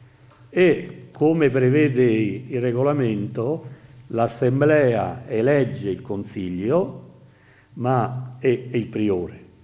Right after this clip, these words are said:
Poi spetta al vescovo confermare, cioè non è semplicemente una cosa così. Eh, eh,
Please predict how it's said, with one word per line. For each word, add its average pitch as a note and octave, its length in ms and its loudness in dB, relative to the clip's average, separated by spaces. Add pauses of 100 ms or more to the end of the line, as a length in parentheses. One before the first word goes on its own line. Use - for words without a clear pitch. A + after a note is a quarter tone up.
(340)
Poi D3 200 2
spetta D3 460 0
al D3 120 2
vescovo C#3+ 1040 0 (560)
confermare, G#2+ 1120 0 (1120)
cioè F2+ 180 -8
non G#2+ 140 -6
è D3+ 120 2
semplicemente A2 720 -6
una G2+ 140 -4
cosa G2+ 280 -4
così. G2 380 -10 (680)
Eh, - 160 -16 (100)
eh, - 160 -20